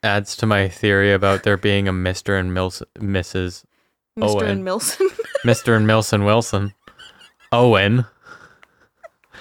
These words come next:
Speaker 1: A Mister and Missus Owen
Speaker 2: Mm.
Speaker 1: side by side in a skeezy hotel with no windows.
Speaker 2: Yeah, and I mean, Gene Owen had said that,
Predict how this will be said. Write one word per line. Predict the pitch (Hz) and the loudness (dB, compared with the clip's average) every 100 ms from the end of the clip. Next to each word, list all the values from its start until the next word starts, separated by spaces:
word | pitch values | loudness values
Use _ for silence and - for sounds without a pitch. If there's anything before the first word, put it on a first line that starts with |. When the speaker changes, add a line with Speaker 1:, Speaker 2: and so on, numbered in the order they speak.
| - - | -14 -2
Speaker 1:
A | 123 | 2
Mister | 120 113 - 127 120 | 4 4 2 4 4
and | 113 | 4
Missus | 113 - 110 113 | 2 0 -2 2
Owen | 123 117 101 98 101 - | 4 4 2 -2 -10 -6
Speaker 2:
Mm. | 226 233 - _ | -4 -4 -8 _
Speaker 1:
side | - 110 107 104 | -4 0 2 2
by | 110 104 | 2 2
side | - 117 110 98 98 - | 2 2 4 2 -2 -4
in | 107 | -4
a | 98 95 95 - _ _ _ _ _ - - | -2 -2 -4 -8 _ _ _ _ _ -20 -6
skeezy | 110 104 101 | -4 -2 0
hotel | 101 - 107 | -2 0 0
with | 98 95 | 0 -2
no | 98 | -6
windows. | 95 50 - _ _ - | -6 -10 -14 _ _ -16
Speaker 2:
Yeah, | 220 330 180 | -10 -6 -6
and | 190 202 | -6 -8
I | |
mean, | 196 185 | -8 -10
Gene | 175 196 269 220 | -10 -8 -6 -6
Owen | 175 170 | -8 -10
had | 185 180 | -12 -14
said | - 165 160 | -14 -14 -14
that, | 175 | -16